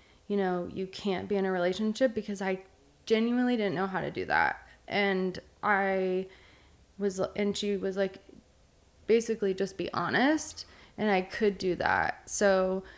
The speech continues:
I did get another relationship day out of treatment, <laughs> literally. <laughs> Lived in the Oxford house down the street. <laughs> Um, but what was cool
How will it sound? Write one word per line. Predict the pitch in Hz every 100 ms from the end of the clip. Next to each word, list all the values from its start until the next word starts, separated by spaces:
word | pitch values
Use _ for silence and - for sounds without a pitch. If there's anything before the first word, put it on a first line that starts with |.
| - -
I | - 190
did | 190 185 196 202
get | 214
another | 220 220 214 226
relationship | 226 190 190 190 190 185 185 185 190 - _
day | 180 175 185
out | 196 202 202
of | 202
treatment, | - 165 123 247 - 214 - -
<laughs> | 107
literally. | 208 202 208 240 196 240 254 254 - - 254 - 208 -
<laughs> | 208 - - - -
Lived | 214 208 247 240
in | 262 262
the |
Oxford | 226 233 269 - 240 262
house | 320 254 285
down | 233 254 247
the | 277
street. | 294 240 240 233 180 - 320
<laughs> | 277 - - - - - -
Um, | 240 233 220 202 190 233 247 - _ - - - - - - - _ - 202
but | 247 233
what | 233 208
was | 226 220
cool | - 330 320 262 226